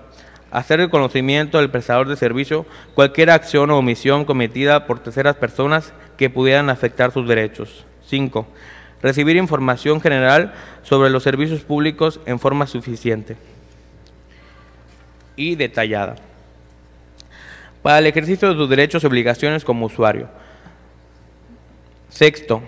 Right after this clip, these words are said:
ser informados con anticipación de los cortes de servicios públicos programados.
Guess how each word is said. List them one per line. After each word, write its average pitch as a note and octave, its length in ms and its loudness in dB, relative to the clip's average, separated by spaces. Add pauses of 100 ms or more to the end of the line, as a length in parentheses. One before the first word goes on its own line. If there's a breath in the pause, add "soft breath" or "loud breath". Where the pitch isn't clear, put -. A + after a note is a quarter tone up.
(100)
ser E3 260 4
informados D#3 640 4
con C#3 120 2
anticipación A#2+ 800 0 (560 loud breath)
de B2+ 120 4
los B2+ 200 4
cortes D#3+ 340 6
de C3+ 80 4
servicios C3 400 0
públicos D3+ 500 0
programados. A2 840 0